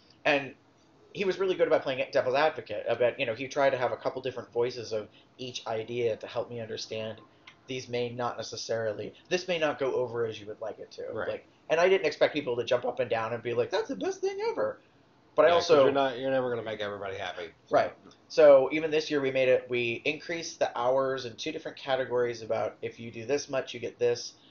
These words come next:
Speaker 1: Um, but one of the things is I blended it. So either you can get an immediate gratification thing when the run's done, or you can get a forward paying thing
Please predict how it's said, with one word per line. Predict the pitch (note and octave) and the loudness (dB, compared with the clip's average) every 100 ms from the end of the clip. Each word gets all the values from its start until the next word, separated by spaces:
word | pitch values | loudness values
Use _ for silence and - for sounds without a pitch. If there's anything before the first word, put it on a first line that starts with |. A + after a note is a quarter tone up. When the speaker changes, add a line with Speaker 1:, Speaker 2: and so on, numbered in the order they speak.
| - _ A2+ | -20 _ -6
Speaker 1:
Um, | A2+ A2+ A2 G#2+ - - | -4 -4 -6 -12 -8 4
but | B2 A2 - - F#3+ | 6 6 0 -20 -8
one | B3+ | -4
of | C3+ | -2
the | C3 | -2
things | C#3 C3+ B2 | -2 -4 -4
is | A#2+ A2+ - _ - | -4 -6 -14 _ -2
I | B2+ | -2
blended | A#2+ C#3+ D3 A2+ | 0 -2 -2 -6
it. | - - - _ _ | -6 -8 -12 _ _
So | - C#3 B2 - - | 2 6 6 2 2
either | C3+ G3 D3 A#2 G#2 A2+ C#3 - _ _ _ | 2 2 0 0 2 -2 -6 -12 _ _ _
you | C3+ | -8
can | D3+ C3 | -6 0
get | C#3 | 0
an | B2+ A#2+ | 0 -4
immediate | D3 E3+ - | -6 -4 2
gratification | B2+ A2+ - D#3+ F3 C#3 G#2+ G2 | 4 4 -2 -6 -6 -8 -12 -10
thing | G2+ F2+ G2+ A#2+ _ _ _ | -10 -10 -12 -18 _ _ _
when | B2+ | -4
the | B2+ | 0
run's | B2 A#2 A2+ | 0 -2 -4
done, | - E3 B2+ A2+ A2+ - _ | -2 0 0 -4 -8 -12 _
or | E3 D#3+ A#2+ A2+ A2 A2+ _ - | 0 4 4 4 0 -4 _ -12
you | B2 | -10
can | C3+ A2+ | -10 -2
get | B2+ A#2+ - A2+ | 2 2 0 -2
a | A#2 A2 | -4 -6
forward | - C#3+ A#2+ A#2+ - | -2 0 0 -4 -8
paying | D#3+ E3 C#3+ B2 | -6 -4 -4 -6
thing | A2 A2 G#2 G2+ | -8 -8 -8 -10